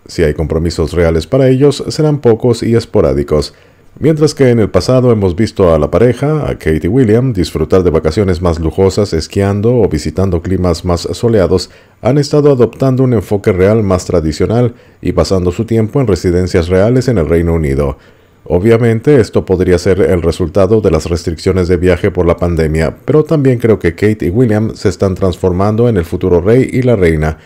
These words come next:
y por lo tanto están adoptando prácticas más tradicionales. Y cambiando de tema, el rey Carlos tercero retira de Sandringham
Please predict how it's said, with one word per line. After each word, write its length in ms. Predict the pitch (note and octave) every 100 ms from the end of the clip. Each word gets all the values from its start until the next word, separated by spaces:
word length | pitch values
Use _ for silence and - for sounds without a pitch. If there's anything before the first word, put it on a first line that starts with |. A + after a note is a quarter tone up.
| - _
y 80 | -
por 160 | C3+ E3+
lo 120 | E3
tanto 360 | D#3 C#3 C3 D3+
están 300 | D3 C#3 C3+
adoptando 500 | A#2+ A2+ A#2+ A#2 A2+
prácticas 580 | A#2+ - B2+ B2+ - F2+
más 320 | F2 F2 -
tradicionales. 920 | F2+ E2+ E2 E2+ C#2 A#1 A#1 B1 - _ _ _ _ _ _ _ _ _ _ _ _ _ -
Y 120 | D#3+
cambiando 420 | F3+ C3 B2 G#2+
de 140 | F2
tema, 500 | D#2+ D#3 B2+ E2+ D2+ -
el 140 | F#2+ D#2+
rey 120 | F2
Carlos 280 | F#2 E2+ -
tercero 480 | D#2 G#2+ D3 D#3+
retira 400 | B2+ D#2+ E2+ D#2+
de 160 | D2 D2
Sandringham 680 | - C#3 C3+ C3+ B2 C#3+